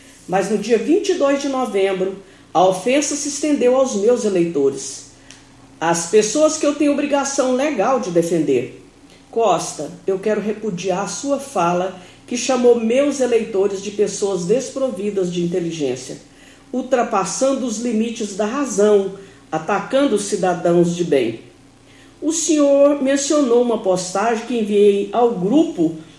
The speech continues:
do meu partido M D B. Eu disse, abro aspas, "Vou sair desse grupo pra dar espaço ao mandatário do partido a quem o Costa Filho é porta-voz."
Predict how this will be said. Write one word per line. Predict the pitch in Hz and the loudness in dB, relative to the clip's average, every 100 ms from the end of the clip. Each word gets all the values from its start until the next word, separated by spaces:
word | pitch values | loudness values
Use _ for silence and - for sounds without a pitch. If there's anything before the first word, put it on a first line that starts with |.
| - | -8
do | 208 262 | -4 -2
meu | 233 285 | 2 2
partido | 320 269 - 254 220 226 | 2 -2 -2 -4 -2 2
M | 208 214 | 4 4
D | 202 | 2
B. | 170 147 139 - - - - - | 2 0 -2 -8 -20 -20 -2 4
Eu | 285 220 | 4 4
disse, | 214 190 170 - - - - - _ - - | 2 2 2 0 -4 -8 -18 -20 _ -20 -4
abro | 175 185 254 247 | 0 0 2 0
aspas, | 175 - - - - - - - - - - - | 0 -2 -8 -10 -12 -12 -14 -18 -20 -20 -20 -14
"Vou | 233 359 | -2 2
sair | 370 233 208 214 | 2 2 2 4
desse | 254 254 226 | 2 2 -2
grupo | 254 285 285 | -4 -2 -2
pra | 262 | -2
dar | 262 | -2
espaço | 262 - - 208 233 240 262 | -2 -4 -4 0 0 0 0
ao | 240 | 0
mandatário | 226 208 196 196 196 214 226 | 2 0 -2 -2 0 0 0
do | 233 | -2
partido | 240 240 240 - 247 233 | -2 -2 -4 -6 -4 -2
a | 240 | -2
quem | 247 247 | 0 -2
o | 226 | 0
Costa | 185 185 214 | -2 -2 -4
Filho | 214 208 202 208 247 - - - - | -6 -4 -2 -2 -6 -12 -20 -14 -6
é | 233 | -2
porta-voz." | - 196 - 226 185 120 - - - - | 2 0 2 -2 0 0 -2 -6 -12 -14